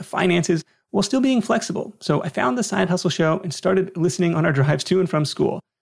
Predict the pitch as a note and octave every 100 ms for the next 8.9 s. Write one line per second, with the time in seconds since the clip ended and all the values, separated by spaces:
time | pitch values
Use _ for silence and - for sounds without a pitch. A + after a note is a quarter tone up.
0 | _ _ C3 G#3+ G3+ G#3+ - D#3+ - C#3+
1 | - C3+ C#3 E3 D3+ C3+ C3 B2+ B2+ A#2+
2 | C#3 F3 D#3 D3+ D3 C#3 _ _ - F#3
3 | A3 G#3+ - F3 F3+ G#3+ C#4+ D#4+ - _
4 | _ C#3 D3+ F#3 - D#3+ A3+ C4 D#3+ _
5 | _ _ - F#3+ G#3+ A3 G#3+ E3 E3+ D#3
6 | E3 D#3+ D#3 - G#3 A#3 F#3 F3 C#3+ E3
7 | C#3+ C#3 D#3+ D#3 D3+ - D3+ F#3+ D4 -
8 | G#3+ G3 G3 - F#3 - D3 D3+ F3+